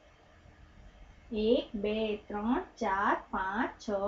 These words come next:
સાત, આઠ, નવ, દસ.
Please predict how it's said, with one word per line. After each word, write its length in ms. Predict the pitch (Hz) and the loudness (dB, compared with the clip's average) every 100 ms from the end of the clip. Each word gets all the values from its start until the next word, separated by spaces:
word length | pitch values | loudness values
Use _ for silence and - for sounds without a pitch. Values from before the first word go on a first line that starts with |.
| 247 339 | 0 -2
સાત, 560 | - 190 185 254 302 | -2 0 2 0 -2
આઠ, 320 | 196 185 - 214 | -6 -6 -6 0
નવ, 580 | 226 247 208 196 240 330 277 | 2 2 2 0 0 -2 2
દસ. 400 | 330 - - | 4 4 -2